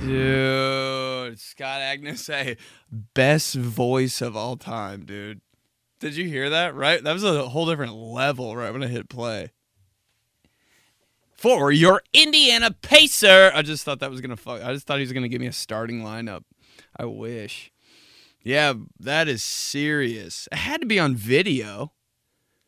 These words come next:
Everybody records those. The vid-, videographer for the wedding, that job has to suck, by the way. Whoever has to do that.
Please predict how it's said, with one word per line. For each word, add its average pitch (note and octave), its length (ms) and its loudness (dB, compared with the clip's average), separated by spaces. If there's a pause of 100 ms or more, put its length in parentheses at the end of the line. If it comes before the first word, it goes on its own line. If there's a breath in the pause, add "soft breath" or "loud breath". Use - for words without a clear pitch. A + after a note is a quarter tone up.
(280)
Everybody F#3+ 520 0
records B2 540 -4
those. A2+ 500 -10 (960)
The C3+ 120 -8
vid-, C#3+ 360 -4
videographer D#3 920 -4
for D3+ 140 -10
the B2+ 120 -4
wedding, D3+ 480 -4 (160)
that C#3+ 240 -10
job G#2+ 300 -14
has G#2 160 -20
to F2 100 -20
suck, - 460 -14
by F#2 80 -16
the F#2 100 -14
way. G2+ 180 -16
Whoever B2 300 -10
has A#2 160 -10
to - 80 -20
do F#2+ 180 -18
that. G2 340 -16